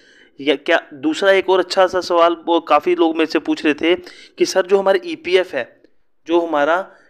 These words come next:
एम्प्लॉय प्रोविडेंट फंड होता है, ईपीएफ़ है, क्या हम उसके पैसे एनपीएस में ट्रांसफ़र कर सकते हैं? तो दोस्तों, इन दोनों सवालों के जवाब इस वीडियो में आपको मिलने वाले हैं। आपको करना क्या है, वीडियो को बिल्कुल भी स्किप नहीं करना है,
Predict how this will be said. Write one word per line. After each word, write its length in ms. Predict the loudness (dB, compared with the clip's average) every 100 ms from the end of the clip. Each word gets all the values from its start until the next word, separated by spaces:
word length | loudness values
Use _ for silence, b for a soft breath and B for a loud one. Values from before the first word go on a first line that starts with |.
| -10
एम्प्लॉय 320 | -6 2 2
प्रोविडेंट 520 | 2 -2 0 0 -2
फंड 160 | -2 -2
होता 160 | 0 0
है, 120 | -2
ईपीएफ़ 460 | -4 -6 0 0 2
है, 160 | -2 -2 b b b -2
क्या 160 | 0 2
हम 220 | 0 -2 -4
उसके 300 | -2 0 0
पैसे 320 | 0 -2 -2
एनपीएस 520 | -2 -4 0 0 0
में 80 | -2
ट्रांसफ़र 360 | -2 -2 -2 -2
कर 120 | -2
सकते 300 | -4 -6 -6
हैं? 200 | -6 -8 -14 _ _ _ _ _ _ _ _ -8
तो 60 |
दोस्तों, 300 | 0 0 2
इन 120 | -2 -4
दोनों 320 | 0 0 2
सवालों 400 | 0 0 0 0
के 120 | -4
जवाब 340 | -4 0 0 0
इस 160 | -6 -2
वीडियो 200 | 2 2
में 80 | 0
आपको 200 | -4 -6
मिलने 240 | -4 -2
वाले 220 | 0 -2 -2
हैं। 160 | -6 -10 b b b b -6
आपको 240 | -2 -2
करना 300 | 0 0 -2
क्या 140 | -4 -2
है, 60 | 0
वीडियो 220 | 2 2
को 120 | 0
बिल्कुल 320 | -2 -2 0
भी 100 | 0
स्किप 320 | -2 -4 -6 -2
नहीं 160 | -4
करना 240 | -2 -2 -2
है, 180 | -4